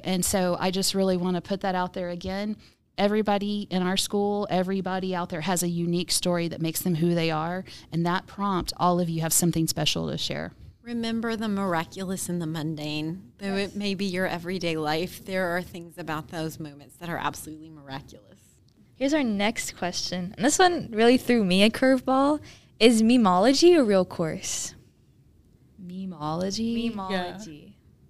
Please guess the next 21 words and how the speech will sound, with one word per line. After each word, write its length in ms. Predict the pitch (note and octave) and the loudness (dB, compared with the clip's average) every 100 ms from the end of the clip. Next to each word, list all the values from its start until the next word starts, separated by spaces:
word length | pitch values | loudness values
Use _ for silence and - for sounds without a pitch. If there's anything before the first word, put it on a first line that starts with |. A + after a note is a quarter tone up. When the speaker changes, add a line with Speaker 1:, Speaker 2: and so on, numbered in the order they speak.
| _ _ _ _ _ _ | _ _ _ _ _ _
Speaker 2:
I 60 | A#3 | -4
believe 340 | A#3+ A#3 G#3 | -2 -2 -2
it 100 | F3+ E3+ | -4 -4
is 340 | F3 F#3+ F3 | -2 -4 -6
because 840 | - F3 - G3 F#3 F3 F3+ E3+ - | -14 -14 -6 -2 0 0 -2 -6 -8
of 360 | F#3 F3 D#3 - | -6 -6 -6 -14
pop 280 | - F#3 - | -8 -8 -8
culture, 540 | G3 - - A#3 C4 - _ | -10 -10 -12 -18 -20 -20 _
um, 340 | G3+ F3 E3 F3 - | -10 -8 -8 -10 -12
and 680 | F#3 F3 E3 D#3+ D#3+ E3+ F#3 _ _ _ _ _ _ _ | -10 -8 -8 -8 -8 -10 -12 _ _ _ _ _ _ _
I 80 | G3 | -12
can 180 | G3+ G#3 | -6 -6
see 220 | G3+ G3+ | -8 -12
them 240 | F#3+ F#3 F3 | -14 -12 -12
turning 420 | F#3+ F#3 F#3 E3+ | -14 -18 -18 -18
anything 440 | E3 E3 - E3 | -18 -20 -20 -20
into 440 | C3 D#3+ - A3+ F3+ | -20 -20 -20 -20 -20
a 40 | D#3 | -20
course 380 | _ D3+ E3 - | _ -20 -14 -14
for 200 | - D#3 | -14 -18
fun. 400 | _ F3 - | _ -20 -16